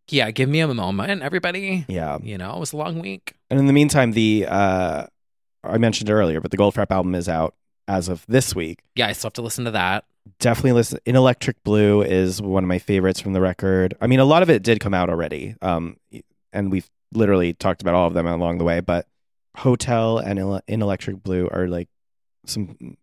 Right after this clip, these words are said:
Speaker 2: m-, more faves from the record, but it's truly a start to finish slay. Oh, that was a lot this week. If you're joining us over to the
Speaker 1: Live,
Speaker 2: after
Speaker 1: laugh,
Speaker 2: show,
Speaker 1: love.
Speaker 2: we'd love to have you over there to, uh,
Speaker 1: Let loose.
Speaker 2: let loose all across Europe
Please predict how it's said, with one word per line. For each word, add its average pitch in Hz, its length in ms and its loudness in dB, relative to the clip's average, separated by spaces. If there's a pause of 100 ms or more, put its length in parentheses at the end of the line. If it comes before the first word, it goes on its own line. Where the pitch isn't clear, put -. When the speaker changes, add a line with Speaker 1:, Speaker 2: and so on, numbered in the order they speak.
Speaker 2:
m-, 64 180 -14
more 107 380 4
faves 90 460 -4
from 92 120 -8
the 90 80 -4
record, 95 360 -8
but 98 200 -8
it's - 180 -8
truly 87 420 -4 (220)
a 92 40 -8
start 90 280 -2
to - 80 -16
finish - 440 -10 (100)
slay. - 500 -10 (440)
Oh, 190 440 -2 (180)
that 113 120 -8
was 127 100 -4
a 101 60 -8
lot 98 300 -4
this 170 240 2
week. - 460 4 (320)
If 117 140 -2
you're 123 60 2
joining 135 300 6
us 143 160 4
over 131 180 6
to 127 120 -8
the 117 100 2
Speaker 1:
Live, 117 100 6
Speaker 2:
after - 180 2
Speaker 1:
laugh, 117 100 4
Speaker 2:
show, 165 340 8
Speaker 1:
love. 226 260 -4 (380)
Speaker 2:
we'd 113 120 2
love 117 320 4
to 156 100 2
have 147 220 4
you 156 100 8
over 143 140 6
there 139 300 6
to, 123 440 4
uh, 113 640 2
Speaker 1:
Let 143 420 0
loose. 160 460 0
Speaker 2:
let 131 280 6
loose 160 540 6
all 135 260 6
across 123 500 2
Europe 123 340 6